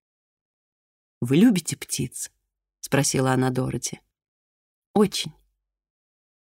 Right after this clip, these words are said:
Элнер продолжала. «Вот интересно. Эрнест сюда прикатил на Кадиллаке».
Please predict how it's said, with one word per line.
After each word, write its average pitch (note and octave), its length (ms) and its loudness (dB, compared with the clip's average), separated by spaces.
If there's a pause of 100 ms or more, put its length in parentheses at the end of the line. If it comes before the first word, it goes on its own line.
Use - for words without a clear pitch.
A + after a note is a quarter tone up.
Элнер D3 300 2
продолжала. C#3 680 -2 (1040)
«Вот D3 200 0
интересно. D#3+ 720 2 (760)
Эрнест D#3 520 4
сюда C3+ 280 0
прикатил F#3+ 540 2
на E3+ 100 4
Кадиллаке». D#3+ 720 0